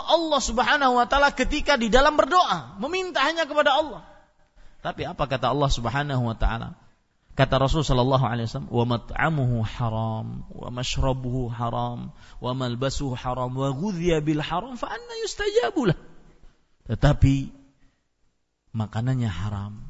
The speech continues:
minumannya haram, ya, dan diberikan dari makanan yang haram, maka bagaimana akan dikabulkan doanya? Ini salah satu yang menjadi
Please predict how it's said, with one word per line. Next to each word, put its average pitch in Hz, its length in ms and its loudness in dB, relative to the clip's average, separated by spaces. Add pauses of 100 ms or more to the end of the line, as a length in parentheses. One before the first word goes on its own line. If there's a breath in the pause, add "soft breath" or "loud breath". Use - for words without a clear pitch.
(220)
minumannya 120 640 -2
haram, 110 640 -2 (640)
ya, 143 240 0 (800)
dan 131 240 2
diberikan 131 560 2
dari 127 240 0
makanan 127 480 0
yang 117 240 0
haram, 147 720 -4 (560)
maka 180 240 -6
bagaimana 151 640 0 (160)
akan 135 240 -2
dikabulkan 147 880 0
doanya? 110 800 -6 (1400)
Ini 117 160 0 (320 loud breath)
salah 110 320 6
satu 147 400 4 (480 soft breath)
yang 123 480 0 (560)
menjadi 127 800 -2